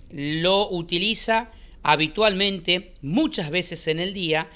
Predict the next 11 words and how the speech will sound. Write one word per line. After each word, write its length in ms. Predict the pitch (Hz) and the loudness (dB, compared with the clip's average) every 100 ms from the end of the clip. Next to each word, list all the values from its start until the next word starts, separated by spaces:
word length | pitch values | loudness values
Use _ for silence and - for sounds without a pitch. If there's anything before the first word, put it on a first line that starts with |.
| - - - | -20 -20 -2
y 380 | 233 269 262 208 | 4 6 4 4
lo 160 | 240 | 4
que 140 | 240 240 | 4 0
hizo 260 | 240 - | 0 -2
fue 240 | 240 233 233 | 0 0 2
cargarlo 600 | 202 190 208 226 220 220 | 2 4 2 2 0 2
con 200 | 170 170 | 0 2
mucha 380 | 240 247 202 175 | 0 0 -2 0
cantidad 560 | 156 139 160 156 180 | -2 -4 -2 2 0
de 260 | 185 151 139 | 0 -2 0
ropa. 560 | 135 147 127 - 104 | 2 2 2 0 -12